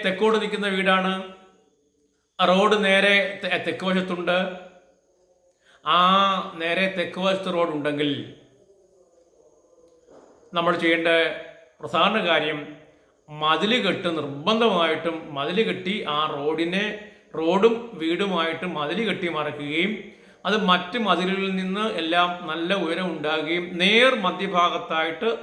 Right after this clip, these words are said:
റോഡിൽ നിന്നുള്ള ഗേറ്റ് വെച്ച് കൊടുക്കുക. മറിച്ച് തെക്ക് പടിഞ്ഞാറും തെക്ക് കിഴക്കും ഗേറ്റ് വന്നിട്ടുള്ളവർക്ക്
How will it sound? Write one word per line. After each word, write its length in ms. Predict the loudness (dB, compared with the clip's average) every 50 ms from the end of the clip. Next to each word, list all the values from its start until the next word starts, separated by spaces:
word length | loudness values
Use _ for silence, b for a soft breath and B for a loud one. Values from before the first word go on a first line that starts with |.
| -6 -6 -4
റോഡിൽ 340 | -2 -2 0 2 4 4 2 2
നിന്നുള്ള 300 | 0 -2 -4 -4 -2 -2 -2 -2 -4 -8 -12 -18 -20 -20 _ _ _ -8 -2
ഗേറ്റ് 260 | 0 0 0 0 -2 -6
വെച്ച് 180 | -8 -8 -8 -10
കൊടുക്കുക. 340 | -10 -10 -12 -14 -16 -18 -18 -20 -20 -20 -20 -20 _ -20 -20 -20 _ _ -20 -20 -20 -20 -20 -20 -20 _ _ _ _ _ _ _ _ _ _ _ _ _ _ _ _ _ _ _ _ _ _ _ _ _ _ _ _ _ _ _ _ _ _ _ _ _ _ _ _ _ _ _ _ _ _ _ _ _ _ _ _ _ _ -4
മറിച്ച് 520 | 2 4 4 4 4 2 2 2 4 6 6 6 4 4 2 0 -2 -4
തെക്ക് 220 | -4 -4 -4 -4 -2
പടിഞ്ഞാറും 580 | -2 -2 -2 -2 -4 -2 0 0 0 0 -2 -4 -4 -4
തെക്ക് 180 | -4 -4 -4 -2 -2
കിഴക്കും 340 | 0 0 0 -2 -4 -6 -6 -4
ഗേറ്റ് 300 | -2 -2 -2 -2 -2 -2
വന്നിട്ടുള്ളവർക്ക് 840 | -2 0 0 -2 -2 -4 -4 -2 0 0 0 0 -2 -4 -2 -2